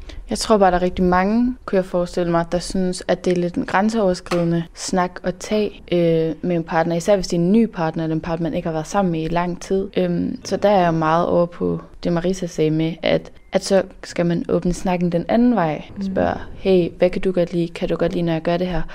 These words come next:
Speaker 1: Fordi så skaber man også rum og plads til, at der kommer kommunikation,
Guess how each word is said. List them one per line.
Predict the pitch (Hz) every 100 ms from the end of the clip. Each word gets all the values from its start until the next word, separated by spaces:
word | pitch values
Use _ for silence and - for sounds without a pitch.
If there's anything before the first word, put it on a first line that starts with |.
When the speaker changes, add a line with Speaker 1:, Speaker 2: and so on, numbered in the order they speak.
| - -
Speaker 1:
Fordi | - 180
så | 180
skaber | - 208 190
man | 165 156
også | 160 - - - - - -
rum | 220 226 -
og | -
plads | 196 208 214
til, | - 185 185 -
at | - -
der | 170 160 -
kommer | - 202 175 165 - -
kommunikation, | - 185 170 165 175 - 240 233 175